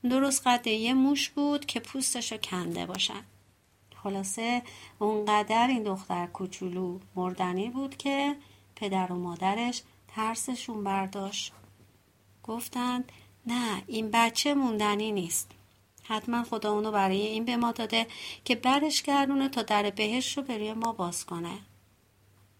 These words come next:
این بود که به فکر افتادند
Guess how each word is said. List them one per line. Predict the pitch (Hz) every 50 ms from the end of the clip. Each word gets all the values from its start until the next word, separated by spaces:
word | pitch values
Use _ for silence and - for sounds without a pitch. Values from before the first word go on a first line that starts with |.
| _ _ _ _ _ _ _ _
این | - 214 214 208
بود | 208 208 214 208
که | - 220 208 202
به | 202 202
فکر | 196 196 - 262 285 277 - 294
افتادند | 285 277 - - 285 277 277 277 277 277 277 269 277